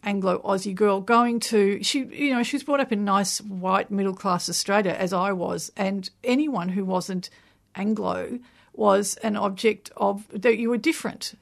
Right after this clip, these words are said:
And so she ju-, she grew up always knowing that she was different.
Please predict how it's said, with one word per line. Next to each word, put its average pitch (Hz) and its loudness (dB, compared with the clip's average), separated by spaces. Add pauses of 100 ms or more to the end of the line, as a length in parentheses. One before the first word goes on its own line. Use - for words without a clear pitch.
(140)
And 226 2
so 233 4
she 285 2
ju-, 285 -6
she - 0
grew 240 2
up 196 0
always 190 2
knowing 175 -2
that 185 -6
she - -4
was 185 -6
different. - -6